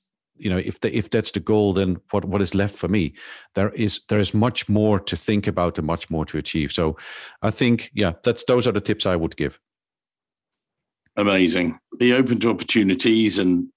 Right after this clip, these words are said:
Speaker 2: and on top of that, learning as well. And then I love that, setting your own standard, if you like, and maybe your own frame of reference about what success is and everything else, and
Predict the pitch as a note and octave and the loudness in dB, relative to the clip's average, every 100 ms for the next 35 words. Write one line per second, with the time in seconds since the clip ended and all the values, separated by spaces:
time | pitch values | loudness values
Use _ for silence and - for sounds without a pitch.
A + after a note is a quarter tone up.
0 | - D2+ F#2+ F#2+ F2+ D#2+ A2+ F#2+ F2 E2+ | -12 -8 -4 0 0 0 -2 -2 -2 0
1 | E2+ F#2 F2+ F#2 A#2 C3 A#2 F#2+ F2 F#2 | 2 4 4 4 4 2 -2 -4 0 0
2 | F2+ G2 G#2 - - - _ F#2+ G2+ F#2+ | 2 0 -4 -10 -20 -20 _ 2 4 4
3 | F#2+ E2 _ _ _ - - C3 D3 - | 4 0 _ _ _ -6 -2 0 -2 -4
4 | D2+ - B2+ B2 B2 G#2+ G#2 G#2 G#2 G2 | -2 0 0 2 4 4 4 4 4 4
5 | F2 - A#2 A#2 G#2+ E2+ D#2+ D2+ E2 D#2 | 2 0 0 2 2 2 0 -2 -2 0
6 | F2 F#2 F#2+ F#2+ F#2 F#2+ G2 G2 F#2 G2 | 0 2 2 2 2 4 4 2 2 0
7 | G2 F#2+ F#2+ - A#3 D2+ - - D#2+ F2 | 2 2 2 -2 -2 -4 -4 -4 -2 0
8 | E2+ - F2 - - - F#2 - F#2+ F2+ | -2 -4 -4 -4 -2 0 0 2 4 4
9 | F2+ F2 E2+ F#2+ F#2 E2 F2 | 2 0 0 0 0 0 -2